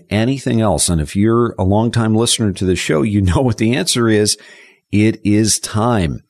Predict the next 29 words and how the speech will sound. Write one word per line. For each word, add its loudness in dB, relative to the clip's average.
Time 0
is 0
one 0
thing 0
that -2
you're -2
gonna 0
have 2
on 2
your 2
hands 2
more 2
than 0
anything 0
else. -2
And 2
so 2
you're 2
gonna 0
find 0
ways 2
to -2
fill 0
that 0
time. -4
And 2
for 0
many 2
people, -2